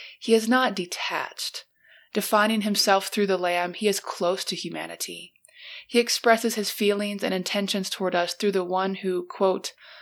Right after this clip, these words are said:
"loves us and freed us from our sins by his blood," end quote. Such a God is trustworthy and worthy of worship. God is presented in Revelation as the utterly incomparable one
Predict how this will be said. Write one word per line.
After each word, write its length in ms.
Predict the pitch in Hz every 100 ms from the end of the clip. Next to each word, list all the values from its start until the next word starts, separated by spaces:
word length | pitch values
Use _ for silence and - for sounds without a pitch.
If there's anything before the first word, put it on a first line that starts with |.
| -
"loves 400 | 185 190 202 -
us 300 | 214 214 -
and 200 | - 185
freed 340 | - - 208 214
us 140 | 202
from 180 | - 190
our 140 | 175
sins 540 | - - 196 165 156 -
by 160 | 160
his 160 | 160 156
blood," 480 | - 170 165 165 -
end 200 | 165 165
quote. 420 | - 165 - - - _ _ _ - - -
Such 320 | - 226 226
a 40 | 233
God 400 | 190 190 196 196
is 220 | 190 -
trustworthy 880 | - - 190 - 208 208 220 240 - _ _ -
and 180 | 185 170
worthy 320 | 175 180 180
of 80 | 165
worship. 580 | 160 160 - 165 - - _ _ _ _ _ _ _ -
God 280 | 226 214 247
is 120 | 277
presented 540 | - 247 220 226 233 214
in 160 | 202
Revelation 720 | 196 190 185 180 180 - 190 185
as 180 | 190 185
the 180 | 196 -
utterly 400 | 208 214 214 202
incomparable 880 | 214 226 226 196 - 185 185 175 165
one 340 | 160 160 156